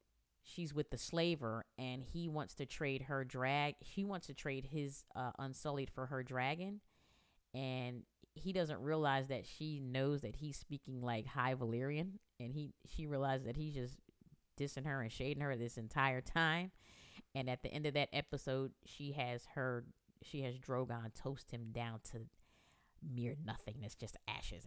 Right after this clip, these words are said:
And that was one of my favorite scenes in, like, all of the Game of Thrones episodes. And then he directed two episodes in season four, the infamous The Lion and the Rose, where Joffrey gets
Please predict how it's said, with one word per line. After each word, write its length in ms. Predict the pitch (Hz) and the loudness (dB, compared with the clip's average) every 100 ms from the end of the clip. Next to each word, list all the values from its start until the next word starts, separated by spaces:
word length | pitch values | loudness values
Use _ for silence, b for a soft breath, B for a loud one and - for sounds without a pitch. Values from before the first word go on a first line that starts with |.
| - | -10
And 100 | 107 | -4
that 180 | 110 | -2
was 120 | 113 127 | -2 -4
one 160 | 120 110 | -2 -2
of 40 | |
my 120 | 107 107 - | -4 -6 -2
favorite 340 | 123 120 120 | 0 0 -4
scenes 380 | - 120 113 110 | -4 -2 -2 -4
in, 220 | - 113 101 | -6 -8 -6
like, 160 | 92 101 - | -8 -8 -8
all 200 | 113 110 | -6 -6
of 120 | 113 | -6
the 60 | 113 | -6
Game 240 | 117 110 | -4 -4
of 60 | 107 | -4
Thrones 260 | 110 110 | -4 -4
episodes. 580 | - 113 - 101 101 - - | -6 -8 -6 -6 -6 -8 -8
And 240 | 113 123 | -4 0
then 240 | 180 170 | 2 2
he 160 | 160 156 | 0 0
directed 420 | 135 131 127 120 - | 0 2 0 -2 -6
two 180 | - 196 | -4 0
episodes 720 | 185 - 175 170 160 156 156 - b b b b - | 0 0 -2 4 4 4 2 -6 b b b b -4
in 100 | 147 | -2
season 340 | 156 131 123 - | 0 0 -2 0
four, 360 | 185 185 185 196 - _ - b b b b | 4 6 4 2 -8 _ -20 b b b b
the 140 | 131 131 - | -4 -4 2
infamous 580 | 190 190 160 151 147 - | 2 4 2 4 2 2
The 140 | 135 | 0
Lion 360 | 131 143 143 147 | 2 4 6 4
and 200 | - 127 | 0 -2
the 80 | 120 | -2
Rose, 640 | 123 156 190 190 190 190 - | 4 6 6 6 4 2 -2
where 120 | 113 | -6
Joffrey 800 | 127 143 156 165 - 170 165 151 | 0 6 8 6 2 2 2 4
gets 400 | 131 110 - | 4 2 -2